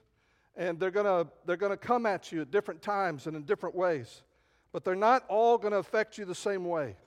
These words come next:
And some of those things are gonna be incredibly important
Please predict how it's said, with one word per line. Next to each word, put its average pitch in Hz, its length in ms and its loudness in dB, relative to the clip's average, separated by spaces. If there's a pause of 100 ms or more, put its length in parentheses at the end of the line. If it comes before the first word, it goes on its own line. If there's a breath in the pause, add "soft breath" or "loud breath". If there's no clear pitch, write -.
(640 soft breath)
And 156 140 -10
some 294 300 6
of 254 40 2
those 190 220 0
things 156 580 -6 (160)
are 175 80 -4
gonna 175 160 -4
be 180 380 -2
incredibly 165 1200 0 (440)
important 180 680 -2